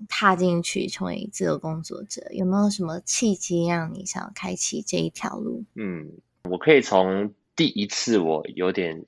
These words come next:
Speaker 2: 做类似自由工作者的工作，但我自己觉得是不太算的。我读书的时候是读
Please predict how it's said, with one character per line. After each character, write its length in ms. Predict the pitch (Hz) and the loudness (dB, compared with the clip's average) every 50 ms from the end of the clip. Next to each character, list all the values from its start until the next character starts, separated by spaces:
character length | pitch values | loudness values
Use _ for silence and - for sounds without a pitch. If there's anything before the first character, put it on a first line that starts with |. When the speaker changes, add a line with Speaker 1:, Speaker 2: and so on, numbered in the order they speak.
| _ _ | _ _
Speaker 2:
做 320 | - - - 123 104 95 90 | -6 4 6 8 8 8 8
类 260 | 98 107 113 107 101 | 8 8 8 8 8
似 340 | - - - 110 107 98 92 | 4 -2 0 2 2 0 0
自 160 | - - 113 | 2 4 6
由 140 | 98 87 85 | 6 6 6
工 180 | - 90 87 | 2 -2 0
作 120 | 87 95 90 | 0 0 0
者 120 | - 73 | 0 -4
的 100 | - - | -6 -4
工 280 | - - 82 76 78 78 | -2 -2 -2 -2 -2 -8
作， 200 | - - 80 76 | -4 -4 -4 6
但 140 | - 123 135 117 85 | 6 8 8 8 6
我 100 | 95 98 | 4 2
自 140 | - - | 4 4
己 100 | 135 107 | 2 2
觉 160 | - - 85 78 | 4 0 0 0
得 120 | 78 78 | 0 0
是 100 | - - | -2 -4
不 160 | - _ - | -6 _ -8
太 220 | - - - 85 82 | -4 0 0 0 0
算 320 | - - - - 82 78 | -2 -4 2 2 2 2
的。 180 | - _ - - - - _ | 2 _ -18 -18 -18 -14 _
我 180 | - 92 92 | 0 0 0
读 220 | 90 - 98 98 101 | 0 0 -2 -2 -2
书 160 | - 117 113 | -2 0 2
的 100 | 107 98 | 2 2
时 120 | 90 - | 4 4
候 120 | 92 92 95 | 2 2 2
是 140 | - 110 98 | 0 -4 -6
读 240 | - 87 82 82 | -6 -6 -8 -6